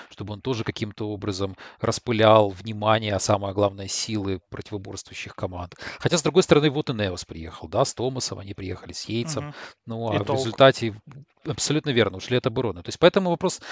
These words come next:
Speaker 1: такой больше философский, на него, наверное, ответа такого нет, но, м,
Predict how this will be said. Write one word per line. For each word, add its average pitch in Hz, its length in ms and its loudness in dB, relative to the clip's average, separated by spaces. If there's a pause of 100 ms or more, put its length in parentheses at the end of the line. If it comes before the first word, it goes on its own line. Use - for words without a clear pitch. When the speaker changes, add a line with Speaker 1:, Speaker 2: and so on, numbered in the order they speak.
(120)
Speaker 1:
такой - 200 -2
больше 156 280 -2
философский, 165 540 0
на 143 60 0
него, 151 220 -2
наверное, 160 340 4
ответа 156 320 2
такого 143 480 -2
нет, 214 360 -4
но, 165 280 -4 (400)
м, 139 320 -12